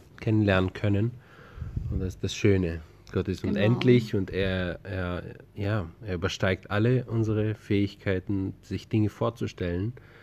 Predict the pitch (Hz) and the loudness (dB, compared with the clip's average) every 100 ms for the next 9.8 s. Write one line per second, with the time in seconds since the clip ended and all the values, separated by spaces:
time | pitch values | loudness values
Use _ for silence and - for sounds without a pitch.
0 | - - 208 196 - 208 202 214 95 92 | -20 -14 -10 -10 -10 -10 -10 -8 -4 -2
1 | 90 87 90 82 95 110 92 85 90 87 | 0 0 -2 0 0 0 -4 -6 -4 -4
2 | 85 92 - - 95 - 113 110 101 90 | -4 -6 -10 -8 -8 -2 -2 0 0 0
3 | - 98 92 90 90 90 113 113 98 95 | 0 0 2 2 0 4 4 4 2 0
4 | 92 90 87 82 - - - - - _ | -2 -2 -2 -4 -16 -20 -20 -20 -20 _
5 | 101 95 95 92 92 - - 117 110 101 | -2 0 2 0 -2 -6 2 4 4 4
6 | 95 101 95 - - - 123 - 101 98 | 2 0 -2 -6 -4 2 2 4 2 4
7 | 98 101 92 120 117 104 101 101 95 98 | 2 2 0 2 4 6 6 4 4 2
8 | 95 - 87 117 135 101 - - 90 92 | 0 -2 2 6 6 4 -2 -2 -2 2
9 | 104 101 - 95 110 123 - - | 2 2 -2 2 4 4 0 -14